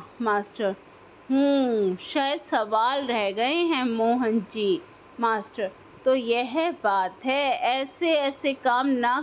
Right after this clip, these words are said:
करने का डर है। माँ चौंक कर, क्या? मोहन सहसा मुंह छिपा लेता है। मास्टर हंसकर, कुछ नहीं माता जी, मोहन ने महीना भर मौज की है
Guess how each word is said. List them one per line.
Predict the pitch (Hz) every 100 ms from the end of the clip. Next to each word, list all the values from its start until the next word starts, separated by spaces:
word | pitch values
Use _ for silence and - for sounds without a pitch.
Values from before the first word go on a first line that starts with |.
| 285
करने | 269 247 226
का | 214 208
डर | 180 170 180
है। | 185 269 233 196 - - - -
माँ | 247 247 247 -
चौंक | 247 226 214
कर, | 220 202 -
क्या? | 330 302 453 - - - - - 240
मोहन | 247 254 277 330
सहसा | 339 269 247 226 262 262
मुंह | 262 285
छिपा | - 311 262 240 233
लेता | 214 226 226 180
है। | 190 180 170 -
मास्टर | 202 190 - 202
हंसकर, | 196 220 208 - - 156 - - - - - -
कुछ | 392 392
नहीं | 339 294 302
माता | 277 240 214 - 208
जी, | 196 254 277 240 - - -
मोहन | 254 269 302 302
ने | 294 302
महीना | 311 262 240 262 277 277 269
भर | 247 226 262 285
मौज | 285 233 233 254 269
की | - 240 240
है | 226 226